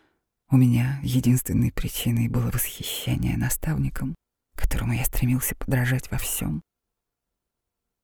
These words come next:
Ганис был мудр и добр. Он догадывался, что меня не только вдохновляет, но и смущает мое двойное родство с дедом, чтимым в Эмисе жрецом Алагабала.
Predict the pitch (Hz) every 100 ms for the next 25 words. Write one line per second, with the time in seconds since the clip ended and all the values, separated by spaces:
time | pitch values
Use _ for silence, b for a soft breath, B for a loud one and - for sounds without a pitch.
0 | _ - 165 143 127 170 131 120 131 131
1 | 123 - b b b b b _ - 135
2 | 131 117 - - - - - - _ _
3 | _ _ _ _ _ _ _ _ _ -
4 | 233 208 170 170 160 143 131 123 - -
5 | 147 156 151 170 175 147 151 160 147 147
6 | 160 147 143 - - - - 156 156 -
7 | - - - - - - 135 123 135 127
8 | - - - - 156 143 147 139 147 139
9 | - - 156 147 147 143 143 143 - 139
10 | 143 147 - 147 139 135 135 139 135 147